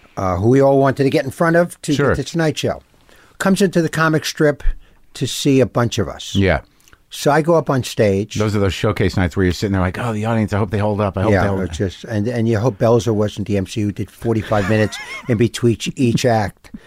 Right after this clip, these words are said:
Speaker 1: you know, in front of, like, Jim McCauley.
Speaker 2: Buzzed out, doing Mick
Speaker 1: Buzzed
Speaker 2: Jagger
Speaker 1: out, doing
Speaker 2: impressions.
Speaker 1: Mick Jagger at
Speaker 2: Yeah.
Speaker 1: the bar mitzvah
Speaker 2: Yeah.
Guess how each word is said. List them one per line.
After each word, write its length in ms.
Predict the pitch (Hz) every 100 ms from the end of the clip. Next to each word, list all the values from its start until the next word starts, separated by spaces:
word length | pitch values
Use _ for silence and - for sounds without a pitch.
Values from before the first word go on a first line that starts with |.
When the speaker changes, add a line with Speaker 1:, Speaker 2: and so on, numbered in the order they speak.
| - 101
Speaker 1:
you 100 | 120
know, 160 | 107 95 - - -
in 80 | 110
front 280 | - 120 107
of, 160 | 92
like, 200 | 98 98 - - 160 131 -
Jim 180 | - 120
McCauley. 580 | 107 - 113 110 95 80
Speaker 2:
Buzzed 320 | 127 127 107 117
out, 320 | 113 120 - -
doing 240 | - 135 127
Mick 120 | 123
Speaker 1:
Buzzed 100 | 143
Speaker 2:
Jagger 280 | 127 127 131
Speaker 1:
out, 260 | 131 131 135
doing 80 | 143
Speaker 2:
impressions. 120 | 131 156
Speaker 1:
Mick 40 | 135
Jagger 360 | 117 120 120
at 40 | 117
Speaker 2:
Yeah. 80 | 110
Speaker 1:
the 60 |
bar 160 | 117 113
mitzvah 460 | 120 117 - 120 110
Speaker 2:
Yeah. 260 | 123 110